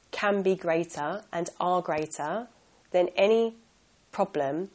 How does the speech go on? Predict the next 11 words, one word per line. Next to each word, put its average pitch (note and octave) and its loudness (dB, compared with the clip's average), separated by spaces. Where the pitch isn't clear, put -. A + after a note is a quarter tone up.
that - -4
you D#3+ -4
face - -4
and F3+ -2
anything E3+ 2
that E3 2
you F3+ 2
are D#3+ 2
emotionally E3 0
connected - -10
to. - -6